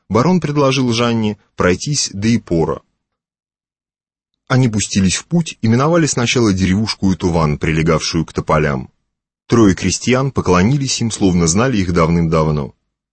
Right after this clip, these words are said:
Затем они углубились в лес, спускавшийся к морю по склону извилистой долины. Вскоре показалась деревня Ипор. Женщины, чинившие тряпьё, сидя на пороге своих жилищ, смотрели им вслед.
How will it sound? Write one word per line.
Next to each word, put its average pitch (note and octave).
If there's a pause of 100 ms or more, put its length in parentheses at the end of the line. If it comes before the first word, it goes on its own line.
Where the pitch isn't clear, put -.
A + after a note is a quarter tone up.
(380)
Затем B2+
они G2
углубились F2+
в B2
лес, D#3+
спускавшийся -
к -
морю G#2+
по F2+
склону G#2+
извилистой E2
долины. D2+ (520)
Вскоре G#2
показалась D#2+
деревня D#2+
Ипор. D2+ (680)
Женщины, A#2+
чинившие A2
тряпьё, G2+
сидя F#2+
на F2+
пороге F2
своих E2+
жилищ, F2 (180)
смотрели G2
им F2
вслед. D#2+